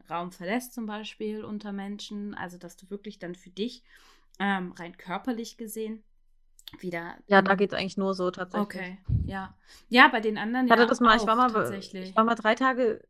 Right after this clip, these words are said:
Speaker 2: ich war mal drei Tage zu Besuch bei jemandem und ich hab voll die, die, da so viel davon übernommen, dass ich da so richtig verwirrt war mit dem, wie ich dann jetzt weitermache. Ich saß dann im Zug weg von dem und dann war es auf einmal wieder alles, ah ja,
Speaker 1: Ja,
Speaker 2: wieder
Speaker 1: krass.
Speaker 2: klar.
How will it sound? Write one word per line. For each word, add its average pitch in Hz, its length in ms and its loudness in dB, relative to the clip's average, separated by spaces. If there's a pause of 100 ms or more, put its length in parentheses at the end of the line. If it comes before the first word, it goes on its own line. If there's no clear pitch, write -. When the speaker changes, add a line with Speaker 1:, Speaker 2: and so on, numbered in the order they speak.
(120)
Speaker 2:
ich - 100 -14
war 220 80 -4
mal 220 120 -4
drei 220 180 0
Tage 240 260 -4
zu 226 120 -12
Besuch 214 240 -8
bei 254 120 -2
jemandem 240 340 0
und 208 80 -4
ich 202 100 -8
hab - 100 -16
voll 262 300 4
die, 247 200 -4 (400)
die, 208 160 -4
da 208 180 2
so 220 120 -4
viel 285 380 -2
davon 254 340 0
übernommen, 226 460 0
dass 208 140 -4
ich 208 120 -12
da 196 100 -8
so 196 60 -8
richtig 240 320 -4
verwirrt 226 320 -4
war 220 80 0
mit 202 160 -2
dem, 208 140 -4
wie 202 40 -6
ich 202 100 -10
dann 202 140 -6
jetzt 190 160 -8
weitermache. 202 440 0
Ich - 80 -16
saß 208 220 -4
dann 196 120 -8
im 185 140 -8
Zug 294 220 -6 (120)
weg 233 200 0 (120)
von 277 320 -4
dem 277 280 -4
und 226 180 0
dann 220 320 -4 (500)
war 196 120 6
es 185 80 0
auf 190 40 -6
einmal 190 220 0
wieder 190 180 0
alles, 214 220 -4
ah - 140 0
ja, 202 260 -2 (380)
Speaker 1:
Ja, 180 160 -4
Speaker 2:
wieder 220 200 -2
Speaker 1:
krass. - 80 -10
Speaker 2:
klar. 185 260 0